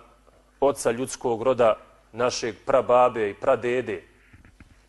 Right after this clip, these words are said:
a završili smo sa Muhammedom, sallallahu alejhi ve sellem, u tri predavanja. Naravno, ne bi za druženje sa Allahovim poslanicima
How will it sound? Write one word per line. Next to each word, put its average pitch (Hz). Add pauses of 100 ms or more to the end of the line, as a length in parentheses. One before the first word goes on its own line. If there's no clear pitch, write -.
(1400)
a 139
završili 131
smo 131
sa 135
Muhammedom, 123
sallallahu 120
alejhi 127
ve 123
sellem, 131
u 135
tri 156
predavanja. 95 (880)
Naravno, 147 (520)
ne 147
bi 151
za 127
druženje 131
sa 135
Allahovim 135
poslanicima 131